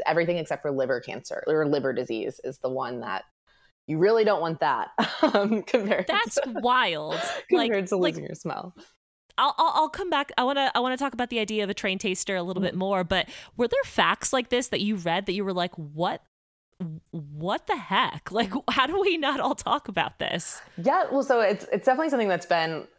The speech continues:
Speaker 1: yeah, in the back of my mind for a long time. There's this really fascinating National Geographic study from, I think, like, the eighties that I found a long time ago, and I was like, "Why don't people care about this?" And if there is silver lining of covid, I mean, there's,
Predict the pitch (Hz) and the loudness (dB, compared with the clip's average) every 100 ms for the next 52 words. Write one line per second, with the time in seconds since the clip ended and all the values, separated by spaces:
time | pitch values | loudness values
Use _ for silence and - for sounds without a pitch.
0 | - 175 123 160 151 147 143 151 139 139 | -2 0 2 0 4 4 4 0 0 -2
1 | 131 135 139 135 131 143 143 143 135 143 | -4 0 2 2 0 -2 -4 -4 -4 -4
2 | 135 151 147 151 151 123 123 147 131 127 | -4 0 2 2 2 2 0 -4 -2 -2
3 | 123 127 117 117 127 131 120 127 110 101 | -4 -4 -4 -4 -6 -4 -4 -2 0 0
4 | 131 - - 123 110 95 87 - _ - | -2 -6 -4 -2 -2 -2 -2 -6 _ -2
5 | 135 - 135 131 127 117 - 110 127 123 | 0 -2 -6 -8 -8 -8 -8 -8 -6 -4
6 | 123 92 73 76 - 151 113 - 139 131 | -4 -4 -6 -6 -2 0 0 0 0 -2
7 | - 156 139 135 131 143 143 151 139 135 | 0 2 2 0 0 0 -2 -4 -4 -2
8 | 120 120 107 131 - - 131 139 127 143 | -2 -2 -4 -4 -6 0 0 2 -4 -4
9 | 143 - 139 131 131 131 - 127 123 - | -6 -4 -2 -2 0 -2 -4 -6 -4 -8
10 | - - 196 180 202 180 190 214 175 - | -10 0 0 2 2 4 4 2 0 2
11 | 202 190 180 170 170 170 160 - 165 156 | 2 4 4 2 0 -2 -4 -2 0 2
12 | 156 147 143 143 | 0 -2 -4 -6